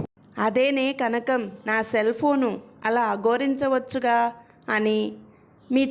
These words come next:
చొక్కా జేబులో ఉంది" అని చెప్పి వెళ్ళిపోయింది. వెంటనే తెచ్చుకొని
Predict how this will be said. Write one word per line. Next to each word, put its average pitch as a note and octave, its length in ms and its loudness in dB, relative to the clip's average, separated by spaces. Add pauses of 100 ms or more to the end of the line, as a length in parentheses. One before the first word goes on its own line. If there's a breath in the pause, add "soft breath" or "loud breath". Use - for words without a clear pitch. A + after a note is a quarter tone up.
చొక్కా B3 300 0
జేబులో B3+ 460 0
ఉంది" A#3 400 -4 (220)
అని B3 180 0 (120)
చెప్పి B3 240 0
వెళ్ళిపోయింది. A3 920 0 (340)
వెంటనే A#3 520 0
తెచ్చుకొని A#3 800 0